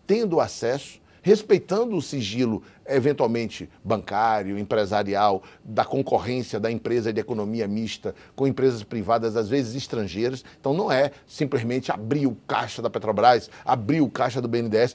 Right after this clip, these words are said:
porque pode fragilizar a economia brasileira, é abrir naquilo que permite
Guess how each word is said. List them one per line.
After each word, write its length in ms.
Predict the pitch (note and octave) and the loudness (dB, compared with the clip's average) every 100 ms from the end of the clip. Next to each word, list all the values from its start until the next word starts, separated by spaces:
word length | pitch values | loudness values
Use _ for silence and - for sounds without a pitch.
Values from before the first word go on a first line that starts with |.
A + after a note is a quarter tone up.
| - - | -4 -6
porque 160 | C#3+ | -2
pode 240 | - C3+ C3 | 2 2 2
fragilizar 520 | C3 B2 B2+ A2+ C3+ | -2 -2 -4 -2 -2
a 20 | |
economia 320 | C#3+ A#2+ A2 | -2 0 0
brasileira, 420 | G#2 F#2 G2+ A#2+ | 0 -2 0 2
é 40 | D3 | 4
abrir 340 | A#2 C3 F3+ | 4 2 2
naquilo 460 | A#3 D3+ - G#3+ A3+ | -4 -6 -6 -6 -6
que 100 | A#3+ | -8
permite 580 | - B2+ F3 A#3 - | -4 -4 -4 -6 -8